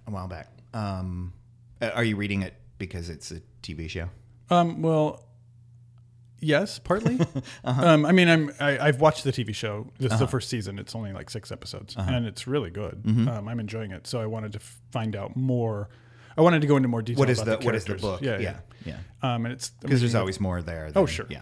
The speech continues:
Speaker 2: I'm reading the tenth anniversary version.
Speaker 1: Gotcha.
Speaker 2: He went back and added a bunch of pages, I guess.
Speaker 1: Oh, yeah.
Speaker 2: So, yeah. It's, it's interesting. Yeah.
Speaker 1: Um,
Speaker 2: But, so you just started Ready Player One?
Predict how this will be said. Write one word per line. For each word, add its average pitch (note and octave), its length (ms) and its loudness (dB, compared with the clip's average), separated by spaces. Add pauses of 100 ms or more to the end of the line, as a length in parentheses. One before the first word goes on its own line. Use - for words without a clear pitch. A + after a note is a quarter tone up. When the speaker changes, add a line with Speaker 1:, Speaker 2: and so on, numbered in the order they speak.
Speaker 2:
I'm C#3 80 -4
reading B2+ 200 0
the A2 60 -4
tenth A2+ 240 -8
anniversary G2+ 600 -8 (720)
version. G2 540 -8
Speaker 1:
Gotcha. E2+ 240 -8
Speaker 2:
He A#2+ 100 -2
went A2 220 -6
back G#2+ 240 -6
and G2 160 -12
added G#2 400 -10
a G#2+ 160 -8 (680)
bunch G2+ 200 -12
of G2+ 60 -12
pages, F#2 360 -10
I F#2+ 80 -10
guess. F#2 420 -12
Speaker 1:
Oh, G2 200 0
yeah. F2+ 120 -2
Speaker 2:
So, G2 100 -6 (420)
yeah. G#2 100 -12 (340)
It's, G3 280 -8
it's G3 180 -4
interesting. D#3 380 -4 (240)
Yeah. F2 80 -10 (520)
Speaker 1:
Um, D3 840 0 (260)
Speaker 2:
But, D#3+ 280 4 (200)
so F3 100 0
you D#3 60 2
just D#3 180 4
started D3+ 200 2
Ready B2 180 0
Player C#3+ 240 0
One? B2 200 -4